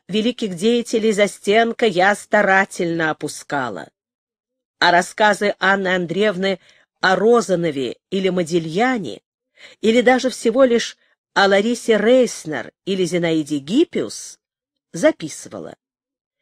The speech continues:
Застенок, поглотивший материально целые кварталы города,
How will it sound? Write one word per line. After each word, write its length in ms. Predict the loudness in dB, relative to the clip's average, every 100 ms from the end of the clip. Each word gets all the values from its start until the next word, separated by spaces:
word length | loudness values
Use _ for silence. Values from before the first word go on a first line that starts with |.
| _ _ _ _
Застенок, 840 | -2 4 4 2 -2 0 0 -4 -4
поглотивший 800 | -4 2 0 0 -2 -2 -4 0
материально 720 | 0 -2 -4 -2 -2 -2 -4
целые 540 | -6 2 4 6 4 0
кварталы 640 | -2 -4 -2 0 0 -2
города, 640 | 0 2 2 0 -4 -12